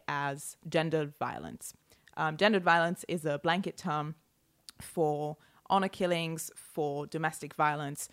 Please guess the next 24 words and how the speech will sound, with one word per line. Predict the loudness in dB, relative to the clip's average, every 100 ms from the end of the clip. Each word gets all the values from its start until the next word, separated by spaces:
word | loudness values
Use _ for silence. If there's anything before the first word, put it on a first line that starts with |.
| _ _
sort | -2 0
of | 4
all | 4 6
those | 4 2
things | -2 -4
together | -2 2 4 2
that | -2
come | -8 -8
to | -6
say | -2 -2 -2
you | -4 -4 -2
are |
being | 0 -2 -4
killed | -6 -2 2 2 0
or | -4
you | 2 2
are |
being | 2 0 -2
victimized | -4 -4 -4 -4
because | -8 -10 -2 -2 0
you | 2
are | 2
a | 0
woman. | -4 -4 -2 -2